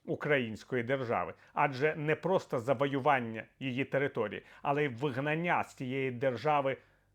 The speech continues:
нелояльного Путіну населення стало важливою метою війни,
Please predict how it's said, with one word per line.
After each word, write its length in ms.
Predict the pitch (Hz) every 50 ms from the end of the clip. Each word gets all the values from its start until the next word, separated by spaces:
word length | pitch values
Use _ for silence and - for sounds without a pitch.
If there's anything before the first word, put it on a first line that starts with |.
| _ _ _ -
нелояльного 920 | 143 147 156 151 143 143 147 139 131 151 151 143 139 131 135 127 117 139 135
Путіну 500 | - - 165 143 - - 131 131 135 135
населення 640 | 139 147 139 - - - 165 127 107 98 85 - - _ _ _ _
стало 520 | - - - - 156 143 135 123 123 - -
важливою 760 | 123 107 143 147 131 107 123 147 151 139 117 123 127 123 117
метою 560 | 123 131 120 - - 151 170 180 170 156 127
війни, 520 | 110 131 147 147 147 151 143 131 113 104